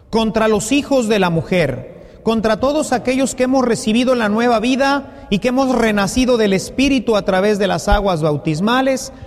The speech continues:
Los hijos de la iglesia son ahora asediados con furia, ¿eh? Asediados con furia.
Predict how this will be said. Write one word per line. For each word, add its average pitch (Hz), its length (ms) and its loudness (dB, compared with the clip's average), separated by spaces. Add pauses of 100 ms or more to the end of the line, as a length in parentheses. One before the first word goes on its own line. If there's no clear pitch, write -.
Los 202 380 2
hijos 226 380 0
de 180 100 2
la 170 160 0
iglesia 311 640 0 (520)
son 233 280 0
ahora 233 420 0
asediados 214 1120 0 (220)
con 294 420 2 (320)
furia, 311 600 2 (1000)
¿eh? 196 240 -8 (920)
Asediados 214 680 0
con 220 240 2
furia. 302 500 0